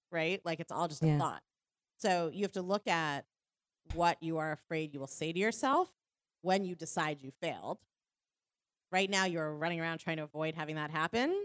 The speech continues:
Speaker 2: <laughs>
Speaker 1: right?
Speaker 2: Yeah.
Speaker 1: And so you're never gonna, there's no
Speaker 2: Mm.
Speaker 1: strategy other than you have to get to know what those thoughts are, see what you're gonna say to yourself, get honest with yourself about that,
Speaker 2: Mm-hmm.
Speaker 1: and then you get to decide, do you wanna just,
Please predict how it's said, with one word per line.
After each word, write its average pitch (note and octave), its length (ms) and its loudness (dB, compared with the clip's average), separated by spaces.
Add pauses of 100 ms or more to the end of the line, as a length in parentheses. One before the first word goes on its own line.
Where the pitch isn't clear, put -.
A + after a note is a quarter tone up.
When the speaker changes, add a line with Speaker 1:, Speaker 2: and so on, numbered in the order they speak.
Speaker 2:
<laughs> - 200 6 (140)
Speaker 1:
right? E3+ 360 0 (120)
Speaker 2:
Yeah. D#3 160 0
Speaker 1:
And E3 140 -6
so D#3+ 440 0
you're D#3+ 160 -2
never E3 360 2
gonna, D#3+ 340 0
there's F3+ 160 -2
no G#3 120 4
Speaker 2:
Mm. E3+ 100 10
Speaker 1:
strategy F3+ 520 0
other D3 220 -2
than D3 300 -4 (360)
you D#3+ 80 -4
have E3 80 -4
to - 80 -10
get D#3+ 120 -2
to D#3 80 -10
know D#3 120 -2
what D3+ 120 -2
those C#3 180 -8
thoughts D3+ 300 -4
are, C4+ 360 2 (680)
see E3+ 160 -4
what F3 140 -4
you're E3 80 -2
gonna D#3 120 -6
say D3+ 180 -2
to D#3 60 -2
yourself, G#3 420 0
get D3+ 100 -2
honest C3+ 240 -4
with D#3+ 80 -8
yourself D#3+ 260 -4
about C#3 240 -4
that, D#3+ 280 2
Speaker 2:
Mm-hmm. E3+ 360 12 (100)
Speaker 1:
and D#3 160 -4
then D#3+ 180 0
you D#3+ 80 -4
get D#3+ 140 -2
to D#3+ 80 -8
decide, B3+ 500 -4
do - 100 -12
you D#3+ 100 -2
wanna E3 240 0
just, D#3 360 -4